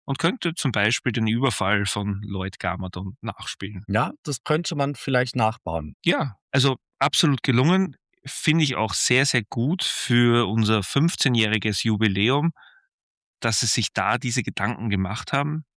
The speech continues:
Speaker 1: dass sie uns da mal was Neues geliefert haben, was modular ist, aber nicht unbedingt City und was halt wirklich toll ausschaut.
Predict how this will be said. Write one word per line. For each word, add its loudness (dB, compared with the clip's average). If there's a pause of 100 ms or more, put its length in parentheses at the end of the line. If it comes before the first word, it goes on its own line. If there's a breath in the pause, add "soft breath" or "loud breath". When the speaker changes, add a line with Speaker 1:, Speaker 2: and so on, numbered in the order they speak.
(220)
Speaker 1:
dass -2
sie -2
uns 0
da 2
mal 0
was -2
Neues 0
geliefert -4
haben, -4 (760 soft breath)
was 0
modular 2
ist, 0
aber 0
nicht 0
unbedingt -2
City 0 (500)
und 0
was 2
halt 0
wirklich -2
toll -6
ausschaut. -10